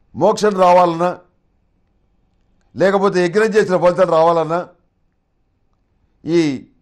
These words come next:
యజ్ఞ భస్మాన్ని ధరించడం వల్ల మీకు ఆ ఫలితం వస్తుంది.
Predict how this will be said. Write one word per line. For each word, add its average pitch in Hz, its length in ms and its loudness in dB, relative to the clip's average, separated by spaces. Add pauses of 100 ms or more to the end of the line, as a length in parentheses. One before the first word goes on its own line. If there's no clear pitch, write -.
(1080)
యజ్ఞ 180 240 -2
భస్మాన్ని 190 460 0
ధరించడం 170 380 -2
వల్ల 165 360 -2 (400)
మీకు 175 220 -4
ఆ 165 40 0
ఫలితం 147 340 -4
వస్తుంది. 95 420 -14